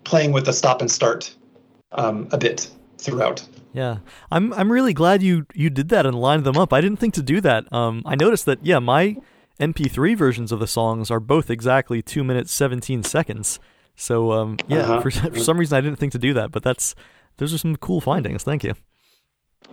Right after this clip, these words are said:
Speaker 1: Yeah, I mean, you, you might, I mean, if the listeners might wanna try that. I mean, if they have a computer and two M P threes, like, throw it in something like, um,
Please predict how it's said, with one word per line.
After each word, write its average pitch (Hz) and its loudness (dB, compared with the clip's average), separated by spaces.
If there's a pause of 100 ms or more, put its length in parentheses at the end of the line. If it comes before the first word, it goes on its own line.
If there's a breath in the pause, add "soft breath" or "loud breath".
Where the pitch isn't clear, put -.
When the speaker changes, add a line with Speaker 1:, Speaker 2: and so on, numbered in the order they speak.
(120)
Speaker 1:
Yeah, 180 6
I 202 6
mean, 190 4
you, 190 4
you 175 2
might, 175 4
I 170 2
mean, 160 0 (100)
if 165 0
the 170 0
listeners 165 4
might 139 2
wanna 139 2
try 139 4
that. 117 0
I 123 -2
mean, 123 0
if 127 0
they 135 6
have 135 4
a - -4
computer 139 -2
and 123 -4
two 147 0
M 135 0
P 131 -2
threes, 147 2
like, 123 2
throw 135 4
it 135 2
in 131 -2
something 139 0
like, 117 0
um, 120 0